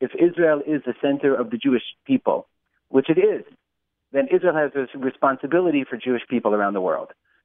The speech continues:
And it's, we have responsibility to not only bring them closer to Israel, but one of the major goals of Amiel Bakihila is to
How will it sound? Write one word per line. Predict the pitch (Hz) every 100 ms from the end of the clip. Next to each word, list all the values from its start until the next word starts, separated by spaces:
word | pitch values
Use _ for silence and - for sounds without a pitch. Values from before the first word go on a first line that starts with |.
| _
And | 117 120
it's, | -
we | 135
have | 135
responsibility | 147 165 165 160 170 170 165
to | 170 143 139
not | 135 160 208
only | 220
bring | 185 196
them | 185
closer | 190 185 185
to | 180 226
Israel, | 202 160 135 _ _ -
but | 160 147
one | 180 196
of |
the | 165
major | 165 190 170
goals | 175 165 151
of | 139
Amiel | 135 139 156
Bakihila | 143 - 139 143 165 185 165 -
is | 147 147 - -
to | 143